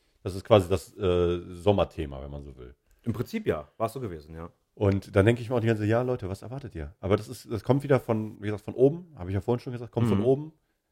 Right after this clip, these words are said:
Speaker 1: Die sagen, „Ja, die, die Leute, die machen ja nur noch das, was, wofür sie bezahlt werden.“ Äh, ja, genau. Die
Speaker 2: Dafür
Speaker 1: machen
Speaker 2: werden
Speaker 1: genau
Speaker 2: sie
Speaker 1: da-,
Speaker 2: bezahlt.
Speaker 1: die ma-, die,
Speaker 2: <laughs>
Speaker 1: die machen genau das.
Speaker 2: Ja.
Speaker 1: Ne? Die machen nicht schlechter.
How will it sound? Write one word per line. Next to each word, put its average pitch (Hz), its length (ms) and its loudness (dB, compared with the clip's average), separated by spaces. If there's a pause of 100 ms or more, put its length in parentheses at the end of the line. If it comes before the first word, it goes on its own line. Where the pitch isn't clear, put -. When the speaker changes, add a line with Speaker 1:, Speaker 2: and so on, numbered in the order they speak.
(180)
Speaker 1:
Die 104 140 0
sagen, 104 240 2
„Ja, 98 120 8
die, 95 100 4
die 95 200 0
Leute, 104 440 6
die 95 140 -12
machen 98 200 -4
ja 107 80 4
nur 104 120 0
noch 92 60 -6
das, 104 160 0
was, 101 220 -6 (100)
wofür 101 240 -10
sie 98 80 -8
bezahlt 123 360 -4
werden.“ 82 200 -2 (280)
Äh, 87 180 -2 (260)
ja, 98 300 2 (320)
genau. 104 480 6
Die 98 40 -4
Speaker 2:
Dafür - 20 2
Speaker 1:
machen 104 120 2
Speaker 2:
werden 107 140 10
Speaker 1:
genau 110 100 10
Speaker 2:
sie 113 60 10
Speaker 1:
da-, 107 100 8
Speaker 2:
bezahlt. 110 340 6
Speaker 1:
die 120 60 6
ma-, 143 160 10
die, 117 140 6 (100)
Speaker 2:
<laughs> - 100 -20
Speaker 1:
die 120 80 2
machen 127 240 6
genau 131 320 8
das. 147 400 6 (160)
Speaker 2:
Ja. 139 280 -12 (240)
Speaker 1:
Ne? 127 160 4
Die 117 100 -2
machen 123 300 4
nicht 123 200 0
schlechter. 143 580 0